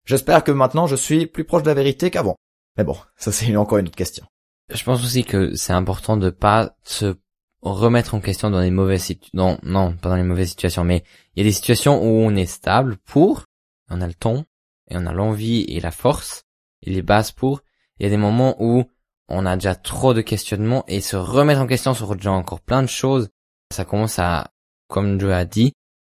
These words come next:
Speaker 2: tout s'effondre. Il y a, il y a, puis on tient sur rien. Et je pense que, parce que pour moi, c'est aussi important de remettre en question les bases. Ça veut pas dire de re, re, re-argumenter tout,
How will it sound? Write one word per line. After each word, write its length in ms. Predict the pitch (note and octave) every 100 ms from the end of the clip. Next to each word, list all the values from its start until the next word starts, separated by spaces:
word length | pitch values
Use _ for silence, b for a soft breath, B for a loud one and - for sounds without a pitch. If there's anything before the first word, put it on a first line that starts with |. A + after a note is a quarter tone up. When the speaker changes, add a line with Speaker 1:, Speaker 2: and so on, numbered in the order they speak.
| _
Speaker 2:
tout 100 | -
s'effondre. 520 | A#2+ A2+ - G2 E2
Il 60 | E2+
y 20 |
a, 140 | E2+ E2+
il 40 |
y 20 |
a, 60 | E2+
puis 240 | _ F2+
on 320 | F2 F2+ F2+
tient 200 | F2 G#2
sur 240 | G#2 - -
rien. 440 | G2 F#2 F#2+ B2+ - _ _ _ -
Et 120 | G#2+
je 80 | -
pense 300 | B2+ C3+ -
que, 360 | - A2+ G2 _ _ _ _
parce 120 | -
que 40 | -
pour 120 | A2
moi, 240 | A#2 C3+
c'est 100 | B2
aussi 180 | A2 -
important 320 | G#2 G2+ A2
de 120 | A#2+ G2+
remettre 360 | F2+ G#2 G#2
en 60 | G2+
question 180 | F#2+ F#2+
les 140 | F2+
bases. 320 | F#2+ G2 F2+ - _ _ _
Ça 140 | - A2
veut 80 | F#2+
pas 140 | B2+
dire 200 | F3+ D3
de 100 | G2
re, 280 | F#2 D#2+ A2+
re, 680 | A#2+ A#2+ G#2 A2 B2+ B2+ _ _ -
re-argumenter 800 | G#2+ A#2 A#2 G#2+ G#2+ A2 - B2
tout, 360 | - - C#3